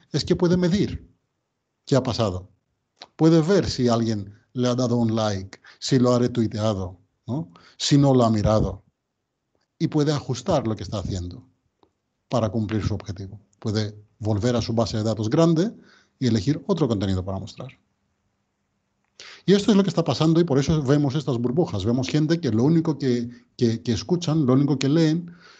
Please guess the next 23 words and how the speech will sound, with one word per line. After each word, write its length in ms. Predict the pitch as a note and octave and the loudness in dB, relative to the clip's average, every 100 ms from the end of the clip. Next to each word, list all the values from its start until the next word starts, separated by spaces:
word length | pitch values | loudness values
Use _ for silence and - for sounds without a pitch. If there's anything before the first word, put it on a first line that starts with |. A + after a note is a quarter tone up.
| _ _ _ _ _ | _ _ _ _ _
son 320 | - D3+ E3 | 0 2 2
otra 260 | F3 E3+ E3 | 2 0 2
gente 260 | E3 D#3 E3 | 2 0 0
que 80 | |
piensan 300 | C#3+ D3 D3 | -2 -4 -2
igual 240 | C#3+ C3 C3 | -2 -2 -4
que 120 | A2 | -6
ellos. 400 | F2+ G2 - - _ _ - _ _ | -8 -12 -20 -20 _ _ -20 _ _
¿Por 160 | C#3 C3 | -6 0
qué? 260 | D#3 G2 | 0 0
Porque 300 | F#2+ G2+ A#2 | -4 -8 -4
es 120 | C#3+ | -2
un 160 | F3 E3+ | -2 0
positive 340 | E3 A#2+ A2+ | 2 0 -4
feedback 400 | - B2 G#2 A2 E3 | -6 -4 -4 -6 -4
loop. 280 | D#3 - - _ _ _ _ _ _ _ _ _ _ _ _ _ _ _ _ _ _ _ - - _ | -6 -8 -20 _ _ _ _ _ _ _ _ _ _ _ _ _ _ _ _ _ _ _ -20 -20 _
Y 100 | - | 4
no 100 | E3+ | 6
importa 420 | A#3 C#3 F3 F3+ A#2 | 6 4 0 0 -4
si 100 | A#2 | -4
este 120 | A#2 | -4
contenido 500 | A2 G2 G2+ F#2+ G2 | -6 -4 -4 -4 -6
es 240 | F#2+ - | -8 -14